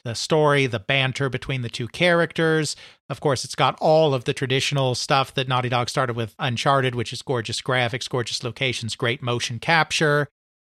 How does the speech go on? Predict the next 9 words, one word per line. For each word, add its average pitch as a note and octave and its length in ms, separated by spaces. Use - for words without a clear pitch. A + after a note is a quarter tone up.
created B2+ 420
this B2+ 180
game, B2+ 560
The C3 100
Last C#3+ 320
of A#2 80
Us, F#2+ 340
which - 520
is B2 640